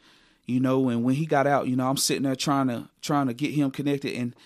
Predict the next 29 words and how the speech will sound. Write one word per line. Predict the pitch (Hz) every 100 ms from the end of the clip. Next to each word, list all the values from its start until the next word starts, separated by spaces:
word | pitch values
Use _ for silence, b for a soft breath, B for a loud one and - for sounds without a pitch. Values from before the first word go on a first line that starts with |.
| b b b b
and | 131
it's | 117 160
some | 165 143
things | 147 147
I'm | 147
not | 143 -
sure | 151
if | 139
I | 139
can | 139
say | -
on | 135 123
the |
podcast, | - 156 127 - 135 127 123 - -
you | 135
know, | 131 123
but | 123 131
it, | 147
it | 160
was, | 135 147
it | - 165
was, | 175 165
it, | 180 196
it | - 175
got, | 185 180
it | 175
was | 180 151
very | 170 170
challenging, | 156 190 165 135 127 123